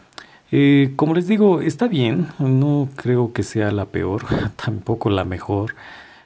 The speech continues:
Eh, me gustan mucho todos sus detalles y también la calidad que guarda. Quizás el rostro no se parezca tanto al actor, pero a decir verdad, esta serie no se ha caracterizado en cuanto al rostro <laughs> que tenga una gran similitud con ellos, con esos actores.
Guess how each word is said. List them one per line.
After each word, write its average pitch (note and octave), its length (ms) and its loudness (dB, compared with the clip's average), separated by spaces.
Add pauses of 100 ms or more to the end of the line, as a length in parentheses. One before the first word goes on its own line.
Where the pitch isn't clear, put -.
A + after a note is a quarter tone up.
(100)
Eh, A#2+ 160 0
me C3+ 120 0
gustan G#3 260 0
mucho C#3 280 0
todos B2 220 0
sus - 160 -4
detalles F#2+ 580 -4
y B2 40 -4
también D3 280 0
la F#3+ 80 -2
calidad A#2 360 2
que A#2+ 140 -2
guarda. F#2+ 460 -4
Quizás F3+ 260 0
el D3+ 120 2
rostro D3+ 380 0
no C#3+ 140 2
se C3 120 -2
parezca B2 360 -2
tanto A#2+ 600 -2
al G2 140 -2
actor, G2 520 -6
pero F#2 420 -4 (240)
a A2+ 60 -10
decir A#2 220 -8
verdad, G#2+ 360 0
esta G#2+ 240 -4
serie G#2 420 -4
no G#2+ 220 -2
se A#2+ 160 -6
ha A2 80 -8
caracterizado G2 880 -6 (500)
en D3+ 140 -2
cuanto C#3+ 260 0
al A#2 100 2
rostro A2+ 480 0 (100)
<laughs> - 100 -10
que G#2+ 100 -4
tenga G#2+ 340 -6
una G2 240 -4
gran G2+ 260 -4
similitud G2 600 -4
con F#2+ 260 -4
ellos, F#2 300 -6
con G2 220 -4
esos G2 260 -12
actores. F#2+ 640 -6